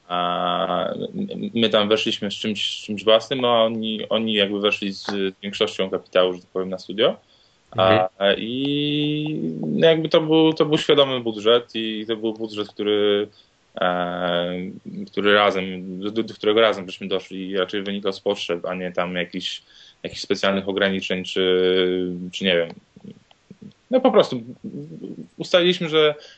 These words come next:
Speaker 1: że robimy takie dwie gry i, i one będą tyle kosztowały, a,
Speaker 2: Mhm.
Speaker 1: a, i, i tak, i tyle potrzebujemy, no.
Speaker 2: Czyli ja właśnie tu jeszcze rozszerzając to pytanie, bo,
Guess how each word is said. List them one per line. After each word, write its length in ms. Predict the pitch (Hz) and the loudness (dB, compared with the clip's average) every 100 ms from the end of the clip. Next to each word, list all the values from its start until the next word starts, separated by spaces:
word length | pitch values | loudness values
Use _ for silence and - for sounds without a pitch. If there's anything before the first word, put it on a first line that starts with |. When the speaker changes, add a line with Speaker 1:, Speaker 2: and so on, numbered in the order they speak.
| - | -2
Speaker 1:
że 120 | 135 | 0
robimy 280 | 131 135 117 | 0 -2 0
takie 220 | 127 143 | 0 0
dwie 180 | 127 135 127 | -4 -4 2
gry 280 | 139 135 | 2 4
i, 480 | 113 113 113 110 107 | 0 -4 -4 -4 -2
i 80 | 110 | 0
one 120 | 110 | 0
będą 220 | 107 101 | -2 -4
tyle 200 | 98 120 | 0 0
kosztowały, 760 | 120 123 135 123 127 131 135 139 - _ - - | 0 -4 0 4 6 6 4 2 -4 _ -20 -8
a, 240 | 98 101 101 | -2 2 2
Speaker 2:
Mhm. 200 | 113 95 _ | 0 -4 _
Speaker 1:
a, 300 | 98 98 98 - | -6 -2 -2 -4
i, 360 | 104 98 98 - - | -6 -4 -4 -6 -12
i 80 | |
tak, 280 | 110 82 - | 0 0 0
i 40 | - | 0
tyle 160 | 113 | 0
potrzebujemy, 640 | - 104 107 104 90 87 - | 0 -4 -6 -2 -4 -4 -12
no. 100 | - - _ _ | -18 -20 _ _
Speaker 2:
Czyli 200 | - 110 104 - | -2 0 0 -6
ja 220 | 90 107 | -4 -2
właśnie 380 | 104 107 104 - | 0 0 0 -2
tu 140 | 104 107 | 0 0
jeszcze 240 | 104 113 | 2 2
rozszerzając 640 | 104 - 123 113 110 107 | 2 2 2 4 4 2
to 120 | - 107 | -2 -6
pytanie, 560 | 110 - 107 104 107 110 | -4 0 2 2 0 0
bo, 260 | 104 104 | -2 -4